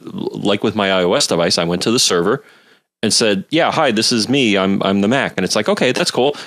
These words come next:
Here's this configuration profile." Dave, it was amazing. So all of a sudden, in system preferences, a selection appeared called profiles. <laughs> It just magically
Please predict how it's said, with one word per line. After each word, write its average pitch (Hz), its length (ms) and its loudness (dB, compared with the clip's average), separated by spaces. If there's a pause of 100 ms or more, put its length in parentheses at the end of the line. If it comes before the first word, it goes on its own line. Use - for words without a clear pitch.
(180)
Here's 165 240 0
this 170 160 2
configuration 143 640 0
profile." 78 500 -4 (300)
Dave, 123 300 2 (180)
it 120 60 0
was 123 140 2
amazing. 127 500 2 (260)
So - 140 -2
all 139 240 2
of 143 80 0
a - 20 0
sudden, 127 400 0 (100)
in 113 120 0
system - 360 0
preferences, 156 640 0 (680)
a 120 40 -2
selection 131 560 2
appeared 107 640 0 (180)
called 101 280 -2
profiles. - 720 -2
<laughs> - 140 -20
It - 120 -2
just - 260 0
magically - 600 -2